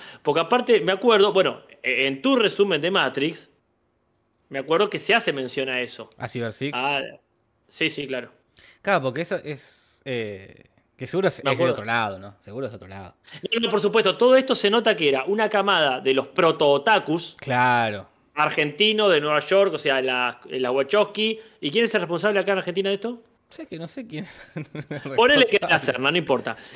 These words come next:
Speaker 1: Eh, de la Serna se leyó un, este, un manga o se vio una película en V H S recontra falopa.
Speaker 2: Claro.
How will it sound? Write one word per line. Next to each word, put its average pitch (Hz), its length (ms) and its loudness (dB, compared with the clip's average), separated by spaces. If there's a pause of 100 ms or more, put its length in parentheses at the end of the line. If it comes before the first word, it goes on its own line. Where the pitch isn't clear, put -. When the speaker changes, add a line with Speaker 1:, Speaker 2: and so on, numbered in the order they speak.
(320)
Speaker 1:
Eh, 147 720 4
de 160 80 4
la 175 140 4
Serna 170 380 0
se 156 160 0
leyó 160 480 4
un, 160 200 0
este, 127 1080 -2
un 156 200 -6
manga 151 500 0
o 135 80 2
se 143 160 0
vio 160 120 2
una 180 120 0
película 175 380 -4
en 160 60 -4
V 175 100 2
H 170 280 0
S 123 300 -6
recontra 175 540 0
falopa. 156 560 4
Speaker 2:
Claro. 101 260 -8